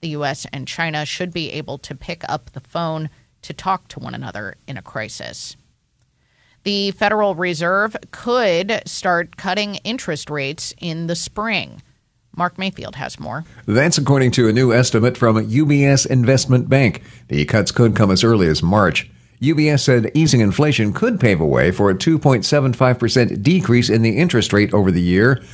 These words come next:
Speaker 2: That would almost halve the current five and a half percent rate. It also predicted the economy would go into a recession by next year's second quarter,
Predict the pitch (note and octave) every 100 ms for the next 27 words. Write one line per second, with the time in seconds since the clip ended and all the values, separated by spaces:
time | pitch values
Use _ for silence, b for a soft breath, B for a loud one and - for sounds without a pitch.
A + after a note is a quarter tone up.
0 | B B - F2 F2 G2+ F#2+ F#2 G#2+ A#2+
1 | G#2+ G2 F#2 - A2+ G#2 - B2 G#2+ G#2
2 | B2 B2 - A2+ B2+ A2 E3 B2+ B B
3 | B B D2 F#2 F#2+ F2+ G2+ G2 G2 G2
4 | F#2 F2+ A#2+ A#2 G#2+ F#2+ C#3 C3 B2 A2
5 | G#2+ B2 - G#2 G#2+ - G3+ - A#2 F#2+
6 | F#2 G2+ - F#2+ E2+ G2 E2+ D#2+ D#3+ E3
7 | A#2 A2